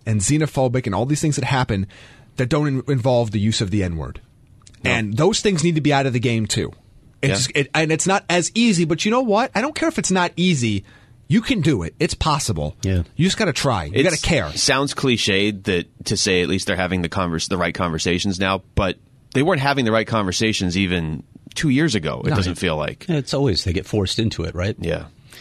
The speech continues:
Speaker 2: It, it's just, it's cra-, I mean, if you think about it, it, it's, I brought this up on the show last week. Craig, you weren't here. Um, you were vacationing in Philadelphia, I think, right? Isn't that where you were?
Speaker 3: Yeah,
Speaker 2: Okay.
Speaker 3: vacationing.
Speaker 2: Um, <laughs> if Mike Babcock doesn't get fired, when does this conversation
Speaker 1: Yeah.
Speaker 2: start?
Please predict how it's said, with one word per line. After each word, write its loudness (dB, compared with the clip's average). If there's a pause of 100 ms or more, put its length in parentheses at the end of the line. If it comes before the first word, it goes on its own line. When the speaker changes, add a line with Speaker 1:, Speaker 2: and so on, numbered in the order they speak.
Speaker 2:
It, 0
it's 0
just, -2
it's -2
cra-, -4
I 0
mean, 2
if -4
you 0
think 0
about 0
it, -4
it, -2
it's, 0 (220)
I 0 (140)
brought 0
this -2
up 0
on 0
the 0
show 0
last 0
week. 0
Craig, 0
you 2
weren't 0
here. 2 (420)
Um, 2
you 4
were 2
vacationing 0
in -2
Philadelphia, 0
I -2
think, -6
right? -2
Isn't -4
that -2
where 0
you 0
were? -2 (100)
Speaker 3:
Yeah, 0 (220)
Speaker 2:
Okay. -2
Speaker 3:
vacationing. -8 (220)
Speaker 2:
Um, -2
<laughs> -4
if -2
Mike 0
Babcock 0
doesn't 0
get 0
fired, 0
when 2
does -2
this -2
conversation 0
Speaker 1:
Yeah. -2
Speaker 2:
start? 0